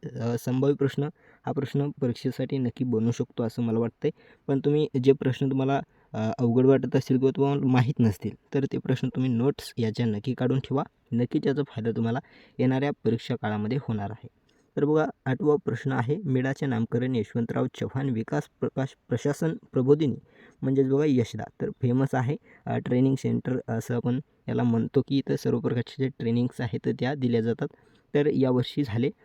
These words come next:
तर बघा, उत्तर आहे एकोणीसशे नव्वद साली याची स्थापना झालेली आहे, सुरू झालेली आहे, याचे नामकरण झालेले आहे. तर नेक्स्ट क्वेश्चन बघा, नववा प्रश्न, स्थानिक स्वराज्य संस्थाचा जनक म्हणून कोणाचा उल्लेख केला जातो? तर बघा, हा प्रश्न जे जे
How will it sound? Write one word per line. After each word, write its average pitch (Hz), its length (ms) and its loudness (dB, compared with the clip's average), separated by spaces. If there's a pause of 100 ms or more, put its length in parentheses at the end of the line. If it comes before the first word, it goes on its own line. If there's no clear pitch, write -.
(140)
तर 127 80 0
बघा, 135 200 0 (200)
उत्तर 143 340 -2
आहे 127 220 0 (180)
एकोणीसशे 123 520 -2 (440)
नव्वद 131 280 4
साली 113 300 -2
याची 117 220 -4
स्थापना 110 440 -4
झालेली 110 340 -2
आहे, 131 140 -2
सुरू 113 260 -4
झालेली 110 320 -2
आहे, 120 180 -2 (1000)
याचे 117 220 -2
नामकरण 120 420 0
झालेले 113 360 -2
आहे. 127 160 -4 (580)
तर 135 140 2
नेक्स्ट 131 380 0
क्वेश्चन 143 240 0
बघा, 143 140 2
नववा 123 380 0
प्रश्न, 131 280 -2 (560)
स्थानिक - 400 -6
स्वराज्य 139 320 -2
संस्थाचा 123 540 -2
जनक 113 320 0
म्हणून 135 240 -2
कोणाचा 127 460 -2
उल्लेख 117 320 0 (100)
केला 101 240 -2
जातो? 98 220 -8 (180)
तर 135 80 -2
बघा, 139 220 0
हा 127 160 -2
प्रश्न 131 400 -4 (180)
जे 131 140 2
जे 143 180 0